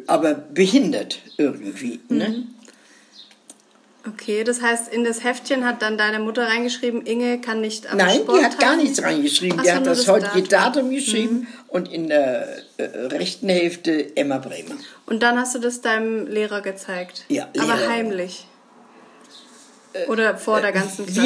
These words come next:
Speaker 2: Klasse?
Speaker 1: waren ja, ähm, i-, immer in einer Mädchenklasse. Wir
Speaker 2: Mhm.
Speaker 1: hatten nie, ich hatte nie Jungs. Und somit war es ja nicht schlimm,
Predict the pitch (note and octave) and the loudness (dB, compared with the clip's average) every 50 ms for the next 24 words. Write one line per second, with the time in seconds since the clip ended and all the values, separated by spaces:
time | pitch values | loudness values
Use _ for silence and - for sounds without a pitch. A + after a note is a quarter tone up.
0 | B3+ G#3 G3 G#3+ G3+ G3+ G3 G#3+ G#3+ G3+ F#3+ F#3+ F3 F3 F3 - - - - _ | 6 6 6 4 4 4 4 2 0 2 4 4 4 4 4 -2 -8 -20 -20 _
1 | _ - - D3+ D3+ E3+ D#3+ D3+ D3+ D3+ D3+ D#3 E3 E3 E3 D3+ D3 - _ _ | _ -4 0 2 2 2 2 0 -2 -2 -4 -4 -6 -8 -10 -10 -14 -18 _ _
2 | _ - - _ - - - - _ _ _ _ _ _ _ - - - - - | _ -20 -20 _ -20 -20 -20 -20 _ _ _ _ _ _ _ -8 -8 -8 -6 -4
3 | - G3 A3 A#3+ B3 A3 - - - G3+ G3+ - - - F#3+ F3+ F3+ F#3 F#3 F#3 | -2 0 0 0 0 -2 -2 -2 -2 -2 -2 -2 -6 -2 -2 0 2 2 2 2
4 | F3+ F3 F3 F3+ F#3 E3+ - - - - - A#2+ - - G2+ F#2 - - - G#2+ | 2 2 2 0 0 0 -2 -4 -6 -6 -6 -6 -4 -4 -4 -4 -4 -4 -4 -4
5 | G#2 G2 D3 D#3+ D#3 D3+ F#3+ F#3+ - - F3 E3+ E3+ D#3 C#3+ E3+ - F#3+ F#3+ F#3+ | -2 0 0 0 0 0 -2 -4 -4 -6 -4 -2 -2 -2 -2 -2 -4 -4 -4 -2
6 | G3 F#3 F#3+ G#3 G#3+ G3 E3+ C3+ C3 G#2+ G2+ F#2 F2+ F#2+ - - - - _ _ | 0 0 2 2 2 0 0 -2 -4 -6 -8 -8 -10 -8 -10 -10 -10 -12 _ _
7 | - - - - - - - - - - - _ _ _ - E3+ F3 D#3 C#3 E3 | -20 -20 -20 -20 -20 -20 -20 -20 -20 -20 -20 _ _ _ -6 -4 -4 -2 0 0
8 | F#3+ G3+ G3+ F#3+ - - C#3+ B2+ C3 C#3+ C#3+ - - - - E3 D3 C#3 D3 E3+ | 0 2 0 0 0 2 2 2 2 2 0 0 -2 -2 0 2 2 2 2 0
9 | E3 E3+ - - - D3+ D3 B2 A#2+ A2+ A2 A#2+ | -2 -2 -2 -2 0 0 0 0 0 -6 -10 -12